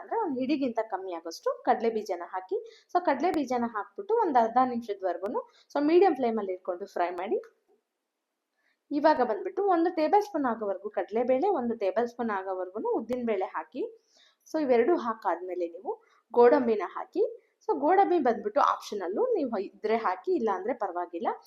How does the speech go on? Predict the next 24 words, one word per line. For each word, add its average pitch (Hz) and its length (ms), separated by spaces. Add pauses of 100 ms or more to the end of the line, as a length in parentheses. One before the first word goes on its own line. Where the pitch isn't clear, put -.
(1080)
So, 415 180
ಇದೆಲ್ಲದನ್ನು 294 540
ನೀವು 233 280
ಒಂದ್ 370 140
ಅರ್ಧ 233 240
ನಿಮಿಷದವರೆಗೂನು 202 680
ಫ್ರೈ 180 280
ಮಾಡಿ. 196 200
So, 285 460
ಗೋಡಂಬಿ 226 360
ಸ್ವಲ್ಪ 214 240
ಫ್ರೈ 190 300
ಆಗ್ಬೇಕು, 185 540 (280)
ಇಲ್ಲ 247 120
ಅಂದ್ರೆ 214 180
ಹಸಿ 233 280
ಹಸಿಯಾಗಿ 202 400
ಇದ್ದೋಗ್ಬಿಡುತ್ತೆ. 175 540 (720)
ಇದೆಲ್ಲದನ್ನು 320 680
ನೀವು 254 300
ಮೀಡಿಯಂ 269 320
ಫ್ಲೇಮಲ್ಲಿ 240 340
ಇಟ್ಕೊಂಡೇ 185 360
ಹಾಕಿ. 240 400